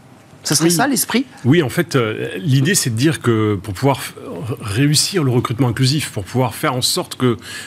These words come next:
Speaker 2: notre société, elle s'irrigue de tous les talents, il faut à la fois penser emploi,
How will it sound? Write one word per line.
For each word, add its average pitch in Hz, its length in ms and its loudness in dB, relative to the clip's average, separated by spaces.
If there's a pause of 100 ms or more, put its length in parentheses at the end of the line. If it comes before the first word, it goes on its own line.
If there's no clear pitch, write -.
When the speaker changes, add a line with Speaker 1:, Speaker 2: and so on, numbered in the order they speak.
(140)
Speaker 2:
notre 123 180 4
société, 139 380 0
elle 131 80 0
s'irrigue 151 340 -2
de 117 80 0
tous - 160 -2
les 147 100 4
talents, 127 360 -2 (360)
il 120 100 0
faut 143 280 0
à 180 100 2
la 190 120 0
fois - 260 -2
penser 147 460 0
emploi, 123 420 -2